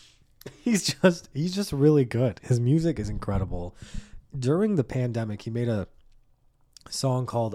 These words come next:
America Is on Fire. You can find it on YouTube as well. It got blacklisted. It got fucking suppressed in the algorithm, but you can still find it. It's still there. Um, and he did it in, like, April, like, a month after the pandemic. And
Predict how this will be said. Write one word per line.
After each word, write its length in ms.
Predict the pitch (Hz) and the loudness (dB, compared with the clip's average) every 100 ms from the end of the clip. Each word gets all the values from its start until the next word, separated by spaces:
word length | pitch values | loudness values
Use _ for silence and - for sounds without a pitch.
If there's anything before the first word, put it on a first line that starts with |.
| - | -6
America 560 | 117 117 131 143 131 | -6 -4 -2 -4 -4
Is 180 | 120 107 | -6 -4
on 160 | 104 87 | -8 -8
Fire. 540 | - 98 98 80 73 | -6 -6 -4 -8 -10
You 160 | 80 104 | -10 -8
can 140 | 113 | -8
find 220 | - 110 | -6 -4
it 80 | 110 | -4
on 180 | 90 87 | -4 -8
YouTube 340 | 98 90 95 | -8 -8 -12
as 100 | 80 | -12
well. 380 | 82 90 87 - - - - - - _ | -12 -8 -8 -10 -16 -20 -20 -20 -20 _
It 100 | 156 | -8
got 280 | - - - | -6 -8 -6
blacklisted. 1200 | 127 139 135 131 135 131 - 139 131 131 127 123 | -2 -2 0 4 4 4 2 2 4 4 2 0
It 160 | 135 131 | -2 0
got 300 | 127 123 - - | 0 -2 -6 -8
fucking 340 | 117 - 107 | -8 -8 -10
suppressed 680 | - - - 127 123 120 - | -12 -14 -12 -8 -6 -8 -10
in 80 | 104 | -10
the 120 | 110 | -4
algorithm, 760 | 135 139 139 135 123 131 127 - - - | -4 -2 -4 -4 -4 -6 -8 -12 -18 -4
but 100 | 139 | 2
you 100 | - | 2
can 160 | 190 | 2
still 280 | 151 - 165 | -2 2 0
find 360 | - 151 175 117 | 2 0 0 0
it. 80 | - | -4
It's 140 | - | -8
still 240 | - 139 | 0 2
there. 400 | 143 107 101 120 - - | 4 2 0 -2 -6 -4
Um, 280 | 117 110 110 | -2 -2 -2
and 120 | 120 | -6
he 120 | 117 | -4
did 220 | 123 127 147 | -2 0 0
it 120 | - | 0
in, 180 | 117 107 | -4 -4
like, 260 | 98 - _ - - _ - | -6 -8 _ -20 -20 _ -2
April, 560 | 135 147 - 131 - - | 2 2 0 -8 -8 -6
like, 140 | 131 | -4
a 20 | 131 | 0
month 240 | 147 151 | 2 2
after 220 | 139 123 | 0 0
the 80 | 104 | -6
pandemic. 580 | 95 101 98 110 110 110 | -6 -8 -4 -4 -4 -6
And 160 | 127 | -8